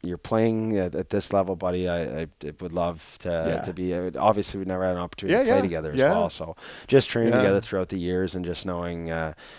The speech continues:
Speaker 1: whether we're on the golf course, uh, playing, I mean, we play basketball, squash in the summer,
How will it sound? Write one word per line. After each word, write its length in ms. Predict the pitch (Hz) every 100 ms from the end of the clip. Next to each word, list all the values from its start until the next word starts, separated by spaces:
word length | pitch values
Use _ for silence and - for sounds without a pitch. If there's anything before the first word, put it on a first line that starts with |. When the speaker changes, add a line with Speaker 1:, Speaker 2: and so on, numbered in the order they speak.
| -
Speaker 1:
whether 240 | 107 117
we're 80 | 101
on 160 | 101 98
the 80 | 92
golf 320 | 92 90 -
course, 420 | 90 82 80 -
uh, 520 | 82 80 80 80 80 78
playing, 360 | 101 92 85 101
I 220 | 98 87 92
mean, 160 | 92
we 80 | 90
play 180 | - 95
basketball, 540 | 90 90 - - 87
squash 460 | - - 90 87 95
in 60 | 85
the 80 |
summer, 480 | 78 85 82 82 82